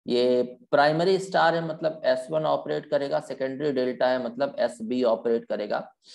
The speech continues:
So यहाँ पे हमारा एस वन आ जाएगा, ये reactance, और यहाँ पे जो switch है वो आ जाएगा एसबी।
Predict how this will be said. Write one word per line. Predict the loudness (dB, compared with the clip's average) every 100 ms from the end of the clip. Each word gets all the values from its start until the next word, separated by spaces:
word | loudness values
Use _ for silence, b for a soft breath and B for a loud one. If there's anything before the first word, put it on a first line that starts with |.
| B _ _ _ _ _ _ _ _ _ _ _ -20 _ 0
So | 4 6 6 2 -4
यहाँ | -2 0 0 0
पे | 0
हमारा | 0 2 4
एस | 4 2 -4
वन | -6 -2
आ | -2
जाएगा, | 0 0 -4 -10 -20 _ _ _ _ -10
ये | -4 -2
reactance, | 2 2 2 0 -4 -2 -4 -10 -10 0
और | 4 6 6 4 2 -4 -8
यहाँ | -4 -2 -4 0
पे | 0 0 -4 -8
जो | -2 -2
switch | 0 -4 -4 -4
है | -4
वो | 0
आ | 0
जाएगा | 2 0 0 -2 0
एसबी। | -2 -2 -10 -10